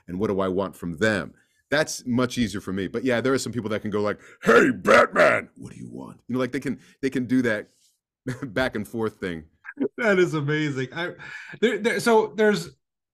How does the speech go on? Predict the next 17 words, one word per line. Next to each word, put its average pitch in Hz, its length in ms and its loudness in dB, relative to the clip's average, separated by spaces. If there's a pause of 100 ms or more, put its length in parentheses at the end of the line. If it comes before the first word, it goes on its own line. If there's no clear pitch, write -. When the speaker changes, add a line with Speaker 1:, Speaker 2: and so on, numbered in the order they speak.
(180)
Speaker 2:
there's 190 200 2
one 233 360 0
person 208 680 -2
on 180 220 0
this 185 180 -4
cast 139 640 -6 (380)
that 170 240 -2
I'm, 170 280 -4
I, 202 280 -2
I - 20 -2
just, 285 300 -4 (260)
I'm 190 120 -4
a 180 40 -4
fan 214 360 -2
of 190 80 -4
his 170 180 -6
work, 143 400 -6